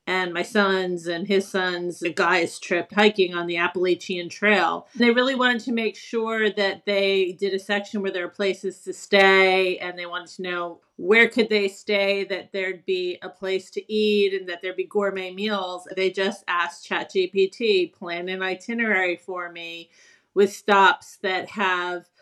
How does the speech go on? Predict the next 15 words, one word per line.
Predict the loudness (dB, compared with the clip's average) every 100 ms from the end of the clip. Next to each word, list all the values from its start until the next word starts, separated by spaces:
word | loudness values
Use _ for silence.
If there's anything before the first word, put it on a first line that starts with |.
| _ _ _ -6
B | 0 2
and | 2 4
Bs | 4 4 4 0 -4
that | -4 -4 -6
have | -8 -8 -8
hosted | -6 -6 -4 -6 -6
meals." | -8 -12 -12 -14 -16 -20 -20 _ 0
They | 2
then | 2 -2 -4 -4
got | 0 0 0
a |
list. | -4 -4 -4 -6 -12 -20 -20 _ -6
"Here's | -4 -4
an | -4
itinerary | -6 -6 -10 -8 -6 -4 -6 -8